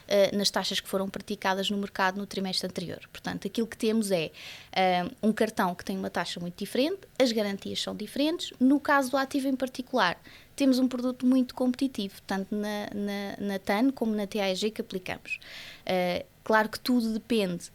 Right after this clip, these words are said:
eh, das condições do cliente, da análise da concorrência que estiver a fazer e dos benefícios que o cartão traz, que muitas vezes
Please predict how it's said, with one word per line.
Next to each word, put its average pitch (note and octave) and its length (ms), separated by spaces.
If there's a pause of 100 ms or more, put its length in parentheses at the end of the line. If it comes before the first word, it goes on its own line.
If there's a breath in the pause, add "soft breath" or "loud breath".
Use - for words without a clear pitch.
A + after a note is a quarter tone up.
(280 soft breath)
eh, F#3 440
das G3 180
condições G3+ 600
do F3 100
cliente, B3 580
da A3+ 80
análise G#3 400
da G3 60
concorrência G3 560
que - 80
estiver F#3 320
a - 20
fazer A3+ 500
e C#4 80
dos C4 200
benefícios C4+ 560
que - 100
o - 20
cartão C#4 380
traz, A#3 340
que - 160
muitas G3+ 300
vezes A#3+ 400